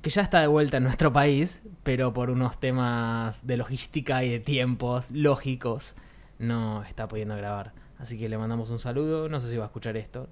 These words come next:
no sé si escucha nuestro por-, propio podcast, pero qué sé yo,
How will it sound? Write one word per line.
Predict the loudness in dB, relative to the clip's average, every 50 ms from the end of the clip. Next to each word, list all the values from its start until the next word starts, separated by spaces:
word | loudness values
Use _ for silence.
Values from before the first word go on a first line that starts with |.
| -12
no | -6 -6 -4
sé | -4 -4
si | -8 -8
escucha | -6 -6 -6 -6 -4 -6
nuestro | -6 -8 -8 -12 -8
por-, | -6 -6 -6 -6 -12 -18 -20 -20 -20 -18 -6
propio | -4 -4 -2 -2 -4
podcast, | -4 -4 -6 -6 -8 -10 -14 -14 -12
pero | -12 -12 -12 -12 -12 -14 -16 -16 -18 -20 -20 -20 -20 -20 -20 -20 -20 -20 -20 -10
qué | -10 -8
sé | -8 -8 -12
yo, | -14